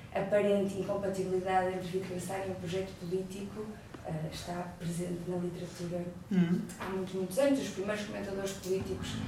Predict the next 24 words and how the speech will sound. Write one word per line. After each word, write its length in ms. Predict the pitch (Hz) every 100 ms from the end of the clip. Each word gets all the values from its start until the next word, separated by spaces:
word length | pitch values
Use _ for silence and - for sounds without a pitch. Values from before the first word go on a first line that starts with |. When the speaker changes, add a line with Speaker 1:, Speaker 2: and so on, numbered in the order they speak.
| - - -
Speaker 1:
eh, 240 | 190 190 170
de 140 | 175
Wittgenstein 680 | - 190 190 190 196 190 - - - -
ou 420 | 226 226 226 226 -
caíram 480 | 214 202 196 196 196
num 40 | 196
conservadorismo 840 | 196 190 185 185 180 190 180 185 -
ou 160 | 196 202
num 100 | 190 -
relativismo, 640 | 180 185 175 202 233 269
e 40 | 269
só 120 | -
mais 180 | 196 190
recentemente 580 | - 185 175 180 190 190
é 60 | 190
que, 140 | 190 190 - - - -
eh, 320 | - 180 180 185 -
outras 400 | 180 - 180 170
visões 460 | 165 175 175 185
começaram 340 | 185 185 190 190
a 60 |
aparecer, 300 | 196 202 214
nomeadamente 720 | 226 240 233 214 214 214 214 - -
através 680 | 208 208 196 202 202 -